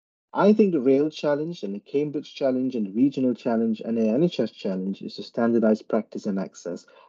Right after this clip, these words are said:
which in my view is actually in disarray across the N H S.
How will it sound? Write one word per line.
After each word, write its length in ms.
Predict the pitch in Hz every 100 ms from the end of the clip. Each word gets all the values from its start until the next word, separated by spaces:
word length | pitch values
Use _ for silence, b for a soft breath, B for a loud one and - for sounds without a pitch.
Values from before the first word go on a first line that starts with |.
| -
which 140 | 127
in 100 | 135
my 200 | 143 156
view 160 | 127 113
is 120 | 104
actually 300 | 107 - 107
in 80 | 101
disarray 540 | 110 - 110 110 101
across 320 | 92 98 98
the 80 | 90
N 120 | 87
H 200 | 87 -
S. 260 | 87 -